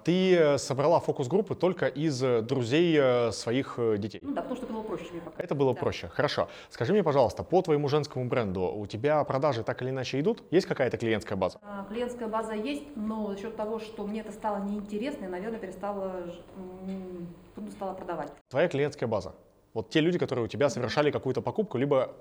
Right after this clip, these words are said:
Speaker 1: пытались совершить какую-то покупку, она у тебя в чём?
Speaker 2: Instagram.
Speaker 1: В Instagram.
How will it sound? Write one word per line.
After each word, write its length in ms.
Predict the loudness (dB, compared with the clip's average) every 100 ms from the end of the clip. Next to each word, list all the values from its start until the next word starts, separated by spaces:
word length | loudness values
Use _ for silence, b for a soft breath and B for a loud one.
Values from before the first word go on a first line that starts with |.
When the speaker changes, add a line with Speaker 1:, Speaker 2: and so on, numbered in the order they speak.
| -8
Speaker 1:
пытались 340 | 2 4 4 0
совершить 360 | -6 -6 -8
какую-то 300 | -8 -6 -6
покупку, 440 | -6 -8 -8 -10 B B B
она 140 | -4 -2
у 60 |
тебя 140 | -2 -4
в 40 |
чём? 160 | -6 -10 -12 -20 _ _ _ _ _ _ _ _ _ _ _ _ _ _
Speaker 2:
Instagram. 440 | -14 -10 -10 -10 -12 -16 -10
Speaker 1:
В 60 | -8
Instagram. 400 | 2 2 2